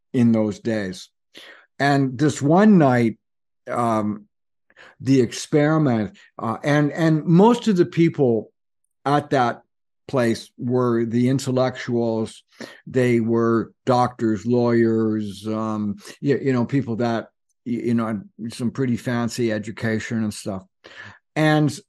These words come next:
the vice president of this institute was, uh, um, not a gynecologist, but a, uh, a baby doctor anyway.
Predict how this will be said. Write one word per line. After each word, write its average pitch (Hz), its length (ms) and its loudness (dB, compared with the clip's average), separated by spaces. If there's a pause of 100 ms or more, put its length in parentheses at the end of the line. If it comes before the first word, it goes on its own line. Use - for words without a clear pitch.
(280)
the 143 140 2
vice 175 300 4
president 160 800 2
of 113 360 -4 (160)
this 120 420 -2
institute 139 880 -2 (1300)
was, 131 400 2
uh, 110 340 0 (140)
um, 95 560 -2 (1080)
not 143 240 -2
a 151 40 -2
gynecologist, 110 1400 -4
but 104 300 -4 (100)
a, 104 340 -6
uh, 95 300 -8 (260)
a 113 80 -4
baby 123 380 4
doctor 113 560 -2
anyway. 101 480 0